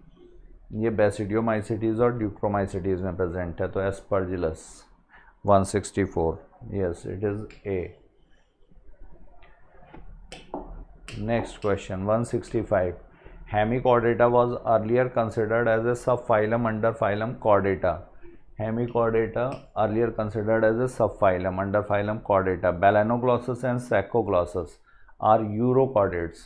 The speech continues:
ये क्या है? ये urochordates हैं, Balanoglossus and Saccoglossus। तो Hemichordata subphylum under phylum Chordata,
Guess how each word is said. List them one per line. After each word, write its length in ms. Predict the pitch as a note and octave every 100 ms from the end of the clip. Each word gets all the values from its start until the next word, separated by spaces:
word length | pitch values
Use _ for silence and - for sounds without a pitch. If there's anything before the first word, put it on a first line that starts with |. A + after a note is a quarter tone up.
| - - - - - - A2
ये 140 | A2+ A2
क्या 120 | A#2
है? 200 | A#2 A#2+
ये 260 | A#2 B2 G#2+
urochordates 880 | A2+ A#2 G#2+ G2+ F#2+ F2 F2+ - -
हैं, 140 | F#2 E2 G#2
Balanoglossus 840 | G2 G2 G#2 G#2+ G#2 G2+ F#2+ G#2+ G2+ A2
and 120 | A#2
Saccoglossus। 960 | A#2+ A2+ F#2+ G#2 F#2 F2 E2 F2+ E2 - - - _ _ _ - - _ -
तो 100 | G#2+ G#2+ G#2
Hemichordata 840 | G#2+ A2 A2 A#2 A2 G#2 G2+ G2+ A2+ A2+ -
subphylum 680 | A2 G2+ - G#2 G#2 G#2+ G#2+
under 180 | G2+ G#2
phylum 380 | - G2+ G#2 G#2
Chordata, 580 | - G#2+ G#2 G#2 G2+ A2+